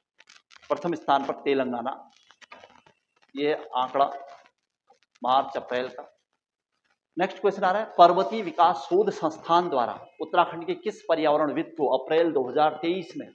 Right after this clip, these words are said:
जामवंत सम्मान दिया गया है? पर्यावरण के क्षेत्र में अमूल्य योगदान के लिए किशन सिंह मलड़ा, इन्हें मिला है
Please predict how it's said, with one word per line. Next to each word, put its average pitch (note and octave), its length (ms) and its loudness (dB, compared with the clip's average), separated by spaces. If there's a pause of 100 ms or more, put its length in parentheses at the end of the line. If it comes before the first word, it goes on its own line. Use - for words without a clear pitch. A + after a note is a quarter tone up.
(300)
जामवंत E3 580 2
सम्मान C3 480 -4
दिया A#2+ 160 -8
गया G#2+ 160 -12
है? - 140 -20 (580)
पर्यावरण C#3+ 320 2
के D#3 60 -6
क्षेत्र C#3+ 260 -10
में D3+ 180 -6 (460)
अमूल्य F3+ 400 -2
योगदान C#3+ 420 2
के D#3 100 -10
लिए D3 140 -6 (340)
किशन F#3+ 280 -4
सिंह F3+ 400 -10
मलड़ा, C3+ 300 0 (380)
इन्हें F#3 180 -4
मिला D3+ 180 4
है C3 180 2